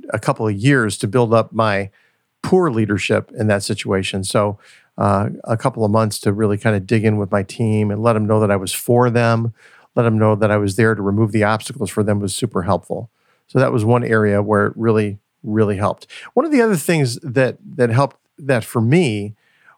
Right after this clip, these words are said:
was to begin to put together, uh, files on some of my team,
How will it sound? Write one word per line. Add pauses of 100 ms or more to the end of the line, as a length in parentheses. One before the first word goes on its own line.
was (400)
to
begin
to
put
together, (360)
uh,
files
on
some
of
my
team,